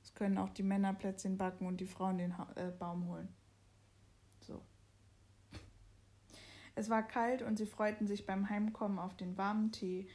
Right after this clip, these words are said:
den die Mutter gekocht hatte. Oftmals saßen die Menschen zusammen, um gemeinsam zu singen, und der Großvater erzählte den Kindern spannende Geschichten. Die Kinder konnten es kaum erwarten, bis die Großmutter auf den Speicher stieg, um die Weihnachtskiste zu holen,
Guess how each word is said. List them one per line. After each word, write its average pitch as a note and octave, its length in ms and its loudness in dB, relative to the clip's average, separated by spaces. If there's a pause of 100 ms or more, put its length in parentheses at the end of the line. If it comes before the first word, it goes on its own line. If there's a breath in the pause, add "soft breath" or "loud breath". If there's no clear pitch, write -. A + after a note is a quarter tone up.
(280 loud breath)
den G3+ 100 4
die G3 80 4
Mutter F#3 320 0
gekocht G3 540 -6
hatte. - 240 -10 (720 loud breath)
Oftmals C4 500 2
saßen A3+ 320 2
die A3 80 4
Menschen A3 400 4
zusammen, G#3+ 560 2 (220 loud breath)
um A3 120 4
gemeinsam G3 460 2
zu F#3 160 -6
singen, A#3+ 380 2
und G#3 160 -2
der F3+ 80 0
Großvater A3+ 520 0
erzählte G#3 480 0
den F3 220 -4
Kindern A3 400 4
spannende F3+ 460 -4
Geschichten. F#3 680 -8 (460 soft breath)
Die G3+ 80 -6
Kinder A3 300 2
konnten G#3+ 260 -6
es A3 160 -6
kaum C#4+ 320 0
erwarten, A#3+ 480 -2
bis G#3+ 140 -2
die G#3+ 100 -6
Großmutter A3 640 0
auf G3+ 80 -2
den G3+ 160 -2
Speicher G3+ 460 -2
stieg, F#3+ 340 -4 (240 loud breath)
um A#3 80 0
die A#3 140 0
Weihnachtskiste F#3+ 760 -2
zu F#3+ 220 -6
holen, F3 360 -4